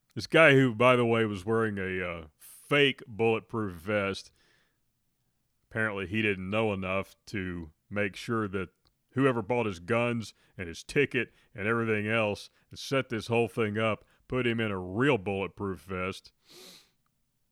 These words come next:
Now, between that time, we have a whole bunch more nine one one calls,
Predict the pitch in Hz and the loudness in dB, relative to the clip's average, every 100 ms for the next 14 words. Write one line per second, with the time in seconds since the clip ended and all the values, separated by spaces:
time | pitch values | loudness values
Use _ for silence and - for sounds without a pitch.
0 | _ _ _ _ _ _ _ _ _ _ | _ _ _ _ _ _ _ _ _ _
1 | - _ _ _ _ - 107 98 104 - | -20 _ _ _ _ -4 -2 -2 -6 -4
2 | 156 170 117 113 120 127 - 117 98 90 | -2 -2 -2 2 2 2 -4 -4 -4 -2
3 | 90 101 101 _ _ _ _ - 107 104 | -4 -6 -10 _ _ _ _ -4 -2 -2
4 | 95 - 185 190 117 120 117 - 101 113 | -4 0 2 2 2 0 0 -8 -4 -4
5 | 107 98 107 120 110 110 110 98 107 113 | -4 -2 0 0 -2 -4 -6 -4 -4 -4
6 | 110 - 95 95 104 107 | -6 -6 -2 -2 -2 -4